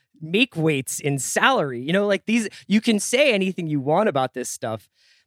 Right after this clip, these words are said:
So it's, it's really interesting. I mean, Rob, the two major points I took away from your video, other than, like, how em-, enormously important the, the, the Nets acquisition of Durant was for, like, the way we think about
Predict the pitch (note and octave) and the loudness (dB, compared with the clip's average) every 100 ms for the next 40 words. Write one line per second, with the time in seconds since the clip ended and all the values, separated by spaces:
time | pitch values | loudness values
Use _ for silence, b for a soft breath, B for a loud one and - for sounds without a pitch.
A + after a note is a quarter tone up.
0 | _ - A3 G3+ - F#3+ F#3 G#3+ G3 G#3 | _ 0 2 2 2 -4 0 2 4 2
1 | A3+ D3+ C3+ D3 E3 D#3+ D#3 - A#3+ F3 | 0 0 0 2 2 2 -2 -4 -2 0
2 | E3 E3 F#3 E3+ D3+ D3 D#3 D3+ C#3+ C3+ | -2 -2 -2 0 -2 -2 -2 2 2 0
3 | C3+ C3+ G#3 D#3+ C3+ C3+ C3+ C3 B2 - | -2 0 2 2 2 0 0 -2 -4 -6
4 | - D3 B2+ B2+ - - D3 D3 - C#3+ | -2 -2 0 -2 -6 -6 -4 -4 -2 2
5 | D3 F3+ D3+ C#3+ C3 A#2+ D#3 B2+ B2+ A2 | 4 4 0 0 -2 0 -2 -2 -4 -2
6 | B2 A#2 A2+ _ _ _ _ _ C#3+ B2+ | 0 0 -2 _ _ _ _ _ 2 4
7 | B2 A2+ _ _ - D3+ C3+ D3 D3+ C#3+ | 2 -2 _ _ -4 -4 -4 -8 -6 0
8 | E3 E3+ D3+ D3+ C3 C#3 C3+ A2 G#2+ _ | 2 2 -4 -4 -4 -4 -4 -8 -12 _
9 | _ B2+ B2+ C3+ C3+ B2 A#2 G#2+ - A#2 | _ -12 -4 -2 0 0 -2 -2 -6 -6
10 | A2 A#2 A2+ A2+ A2 - - B2 A2 | -6 -4 -2 -2 -2 -6 -4 -2 -2